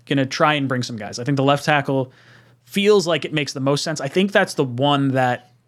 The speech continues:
he wants the most. Um, I do think Cobb would wind up coming here as a replacement for Berrios. I think it's gonna be pretty cheap. I think Cobb got paid, like, two million dollars last year, and Braxton Berrios saves us five. So if you wanna have a backup slot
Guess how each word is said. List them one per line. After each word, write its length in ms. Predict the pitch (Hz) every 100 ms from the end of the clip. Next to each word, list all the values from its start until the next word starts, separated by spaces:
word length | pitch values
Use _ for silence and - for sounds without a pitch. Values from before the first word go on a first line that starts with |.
| _
he 460 | _ - - 151 160
wants 440 | 135 143 135 131 -
the 120 | 127
most. 680 | 117 123 123 151 - - - _ _
Um, 420 | 156 135 127 127 135
I 100 | 147
do 220 | 156 202
think 260 | 226 196
Cobb 440 | - 147 143 135 - -
would 220 | 143 139
wind 260 | 143 143 143
up 120 | 139
coming 240 | 151 143
here 160 | 143 147
as 140 | 135
a 40 | 127
replacement 460 | 120 135 131 131
for 100 | 120
Berrios. 460 | 113 131 131 135 123
I 60 | 131
think 140 | 143
it's 100 | 135
gonna 280 | - 143 127
be 80 | 120
pretty 280 | - 135 117
cheap. 280 | - 123
I 60 | 120
think 160 | 147 131
Cobb 260 | 131 123
got 200 | 123 117
paid, 240 | 127 120 120
like, 220 | 113 - _ _
two 160 | - 127
million 240 | 123 117
dollars 360 | 113 117 123 131
last 280 | 127 120
year, 200 | 135 127 123 - - - _
and 180 | 131 127
Braxton 340 | 147 135 143
Berrios 300 | 127 131 123
saves 220 | - 123 117
us 80 |
five. 340 | - 113 104 107
So 240 | 131 120
if 120 | 123
you 100 | 135
wanna 160 | 135 131
have 120 | 131
a 40 | 120
backup 400 | 143 131 131 -
slot 440 | 180 185 170 -